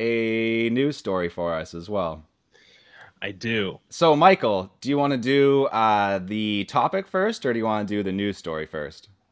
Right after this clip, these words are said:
Speaker 2: Ooh, let's do topic first.
Speaker 1: All right, let's get into the topic. Um, so this is something that I've kind of been thinking about, uh, a lot, just kind of bubbling under the surface.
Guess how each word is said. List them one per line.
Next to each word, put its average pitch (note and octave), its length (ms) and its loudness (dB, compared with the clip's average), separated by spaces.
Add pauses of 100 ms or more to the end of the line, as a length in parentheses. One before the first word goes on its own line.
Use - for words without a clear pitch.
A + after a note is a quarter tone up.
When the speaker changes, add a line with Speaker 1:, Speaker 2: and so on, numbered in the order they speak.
(200)
Speaker 2:
Ooh, G2 540 -10 (560)
let's C3 140 -6
do C#3+ 120 -2
topic A#2 400 -4
first. - 440 -10 (300)
Speaker 1:
All E2 120 -4
right, G2 220 2
let's G#2+ 160 -6
get A#2+ 120 -6
into A#2+ 460 -2
the A2+ 460 -2
topic. A2+ 720 0
Um, G2+ 480 -2
so A#2+ 340 4
this E3 180 -4
is D#3+ 120 -6
something D3+ 460 -2
that B2 140 4
I've A2+ 240 2
kind C3 200 -2
of G#2+ 160 -4
been A2+ 340 0 (460)
thinking D#3 340 0
about, C3+ 560 4
uh, G2+ 540 2
a G#2+ 80 -4
lot, A#2+ 380 4
just A2+ 180 -10
kind G2+ 340 -2
of F#2+ 380 0
bubbling A2 420 0
under G#2+ 240 -2
the G2+ 80 -2
surface. A#2+ 640 0